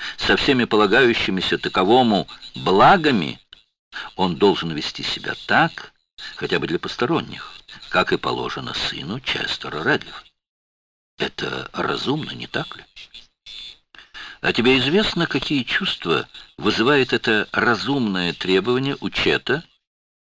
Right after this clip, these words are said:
Шана замялась, откашлялась. Ярость. Что? Он в ярости. Его все время толкали в спину.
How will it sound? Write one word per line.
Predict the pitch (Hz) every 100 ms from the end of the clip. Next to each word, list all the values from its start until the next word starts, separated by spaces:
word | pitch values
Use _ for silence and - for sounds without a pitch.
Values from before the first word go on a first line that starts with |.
| _ - - -
Шана | - - 101 98 95 95 -
замялась, | 90 80 78 78 87 - - _
откашлялась. | - - - 73 64 - 82 69 - - - - -
Ярость. | 73 135 - - - - _ _ _ _ _ -
Что? | - - - 117 202 - _ - - _ _
Он | - -
в | 87
ярости. | 113 160 - - - - - _ _ _ _ - - -
Его | 73 101
все | 107 101
время | 95 127 160
толкали | 80 76 117 135
в | -
спину. | - 73 -